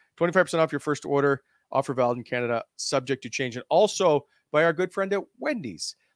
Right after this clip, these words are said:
Uh, soon to come out with the, uh, Daily Face Off Wendy's Survivor Pool. We'll keep you posted on when it's up and running on the Daily Face Off website. Uh, download the Wendy's app now so that when, uh, you get all set up and registered, all your prizes will go right into that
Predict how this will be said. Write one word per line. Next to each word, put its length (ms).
Uh, 320
soon 240
to 80
come 160
out 160
with 160
the, 260
uh, 200
Daily 220
Face 260
Off 160
Wendy's 320
Survivor 380
Pool. 320
We'll 140
keep 220
you 60
posted 360
on 120
when 120
it's 220
up 240
and 180
running 300
on 100
the 60
Daily 260
Face 280
Off 140
website. 460
Uh, 180
download 360
the 80
Wendy's 500
app 260
now 360
so 240
that 200
when, 240
uh, 220
you 140
get 140
all 120
set 200
up 120
and 100
registered, 480
all 160
your 100
prizes 460
will 100
go 100
right 340
into 260
that 220